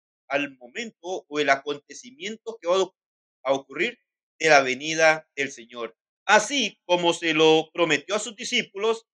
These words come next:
miramos nosotros precisamente antes de ascender al cielo. Y me llama mucho la atención allá, este, en Hechos capítulo uno, Cristian, cuando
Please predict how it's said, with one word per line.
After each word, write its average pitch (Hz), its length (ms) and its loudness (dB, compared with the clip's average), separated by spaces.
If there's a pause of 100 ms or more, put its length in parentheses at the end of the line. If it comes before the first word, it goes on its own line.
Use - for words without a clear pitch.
(600)
miramos 180 280 -4
nosotros 208 380 -4
precisamente 202 800 -8 (200)
antes 208 280 0
de 196 80 6
ascender 156 320 0
al 185 100 8
cielo. 185 380 -2 (340)
Y 165 80 -6
me 165 80 2
llama 185 160 8
mucho 233 220 -2
la 226 80 2
atención 196 420 -6
allá, 196 520 2
este, 143 960 -2
en 147 120 0
Hechos 208 340 2
capítulo 165 500 -8
uno, 185 280 -4
Cristian, 175 340 -12 (420)
cuando 147 880 0